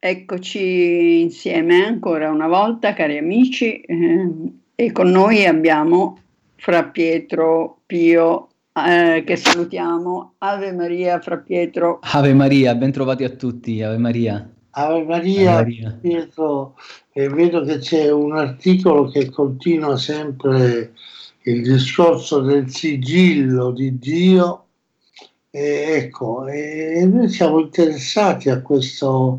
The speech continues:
Speaker 3: lettura, perché è una lettura che, almeno per i consacrati, è proficua. <laughs> Anzi,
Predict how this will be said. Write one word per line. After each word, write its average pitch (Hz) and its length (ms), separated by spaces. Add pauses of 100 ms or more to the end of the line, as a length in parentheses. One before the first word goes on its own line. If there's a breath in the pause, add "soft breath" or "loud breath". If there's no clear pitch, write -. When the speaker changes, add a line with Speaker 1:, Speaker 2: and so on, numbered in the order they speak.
(400 loud breath)
Speaker 3:
lettura, 131 960 (440 loud breath)
perché 185 680
è 185 300
una 190 280
lettura 214 600
che, 160 300 (640)
almeno 160 480
per 143 200
i 143 120
consacrati, 139 1120 (340 soft breath)
è 185 200
proficua. 170 1000
<laughs> - 40 (1000 loud breath)
Anzi, 156 580